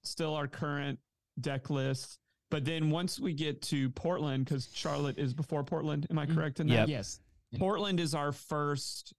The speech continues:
Speaker 1: North
Speaker 3: Yeah.
Speaker 1: American tournament with the rotation.
Speaker 2: Mm-hmm.
Speaker 3: Yeah.
Speaker 2: They're taking, and Scarlet and Violet's release.
Speaker 1: So,
Speaker 3: Yeah.
Speaker 1: uh, I don't know if we wanna save that for another episode, but I know we've already seen some things out of the, the Japan scene.
Speaker 3: Mm-hmm.
Speaker 1: Uh,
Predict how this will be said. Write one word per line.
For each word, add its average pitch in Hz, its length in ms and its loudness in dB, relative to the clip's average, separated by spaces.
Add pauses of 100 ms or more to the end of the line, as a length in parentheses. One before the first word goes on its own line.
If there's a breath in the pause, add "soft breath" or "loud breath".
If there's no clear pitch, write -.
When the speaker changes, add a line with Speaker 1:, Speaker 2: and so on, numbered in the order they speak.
Speaker 1:
North 143 400 2
Speaker 3:
Yeah. 104 140 6
Speaker 1:
American 135 400 2 (240)
tournament 127 640 0 (180)
with 151 320 0
the 151 80 0
rotation. 185 880 0
Speaker 2:
Mm-hmm. 151 280 2
Speaker 3:
Yeah. 110 200 6
Speaker 2:
They're 139 140 0
taking, 147 180 -6 (260)
and 143 220 0
Scarlet 131 280 -2
and 127 80 2
Violet's 107 380 -4
release. 92 280 -6
Speaker 1:
So, 147 840 0
Speaker 3:
Yeah. 151 60 -6
Speaker 1:
uh, 143 320 -4 (120)
I 156 120 -6
don't 170 100 -2
know 170 120 0
if 165 100 -6
we 175 80 0
wanna 151 160 -2
save 151 300 -2
that 147 200 -2
for 156 140 -2
another 139 320 0
episode, 156 760 -2
but 143 120 -4
I 139 120 -4
know 139 140 -2
we've 143 160 0
already 135 220 0
seen 147 260 0
some 135 180 0
things 135 340 0
out 127 120 -2
of 120 100 -4
the, 127 240 -2
the 127 120 -2
Japan 156 680 -2
scene. 151 600 2 (100)
Speaker 3:
Mm-hmm. 107 400 2
Speaker 1:
Uh, 107 180 2